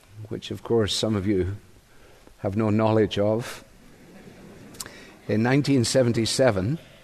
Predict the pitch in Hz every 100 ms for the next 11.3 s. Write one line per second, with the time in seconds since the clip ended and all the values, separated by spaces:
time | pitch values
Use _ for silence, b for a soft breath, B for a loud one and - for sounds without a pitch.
0 | - B B B B 117 104 175 190 143
1 | 147 - 123 110 117 - - - 117 131
2 | 143 139 131 113 131 113 117 127 127 120
3 | 107 - 113 113 120 120 127 123 127 117
4 | 117 123 113 117 107 117 107 123 120 117
5 | 113 117 110 - 117 - 113 113 110 104
6 | 107 110 110 107 82 90 143 - B B
7 | B B B B 127 131 131 127 - -
8 | 208 214 143 135 127 - - 135 131 123
9 | - - - - 190 190 175 151 147 135
10 | - - - 135 127 107 - 107 92 110
11 | 123 -